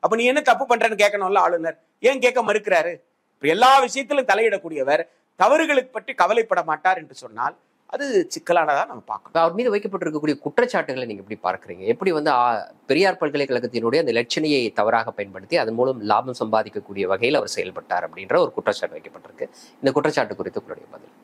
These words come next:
Speaker 1: அவரால் வந்து ஒரு குறிப்பானை அனுப்பவே முடியாது. அதாவது ஒரு ஆராய்ச்சியாளர் தான் ஒரு ஆராய்ச்சி செய்து ஒரு புத்தகமாக அந்த ஆராய்ச்சியை வெளியிடுறாருன்னா, "என்கிட்ட ஏன் வந்து நீ அனுமதி கேட்கல?" அப்படின்னு பல்கலைக்கழகம் கேட்கவே முடியாது, கேட்கக்கூடாது.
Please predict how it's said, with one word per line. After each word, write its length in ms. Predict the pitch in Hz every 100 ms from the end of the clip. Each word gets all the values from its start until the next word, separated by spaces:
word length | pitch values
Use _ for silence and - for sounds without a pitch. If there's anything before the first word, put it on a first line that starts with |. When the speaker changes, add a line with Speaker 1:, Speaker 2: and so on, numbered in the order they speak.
| _
Speaker 1:
அவரால் 420 | 147 180 220 285
வந்து 320 | 240 226 247 233 196 202 208 -
ஒரு 200 | - 170 156 147 139 131 127
குறிப்பானை 500 | 220 254 247 208 208
அனுப்பவே 480 | 175 170 180 180 190
முடியாது. 500 | 151 160 143 147 -
அதாவது 360 | 135 147 175 180
ஒரு 300 | 135 131 123
ஆராய்ச்சியாளர் 1300 | 113 135 180 - - 156 131 107 _ _ 135 143 180 - _ _ _ _ _ _ _
தான் 200 | 147 151
ஒரு 140 | 151
ஆராய்ச்சி 440 | 147 175 208 202 175
செய்து 600 | - 165 160 220 220 - _
ஒரு 180 | 160 151
புத்தகமாக 560 | 160 214 202 170 170
அந்த 140 | 180 151
ஆராய்ச்சியை 420 | 151 165 160 139
வெளியிடுறாருன்னா, 680 | 131 156 135 127 110 107 131 151 _ _
"என்கிட்ட 380 | 147 196 220 277
ஏன் 240 | 226 202
வந்து 220 | 190 170
நீ 80 | 180
அனுமதி 380 | 151 165 185 160
கேட்கல?" 340 | 139 123 117 120 104 - _ _ _ _ _ _ _
அப்படின்னு 220 | 139 202
பல்கலைக்கழகம் 580 | 254 151 185 196 151 180
கேட்கவே 340 | 185 139 143 151
முடியாது, 360 | 123 120 101 -
கேட்கக்கூடாது. 580 | 165 170 - 127 101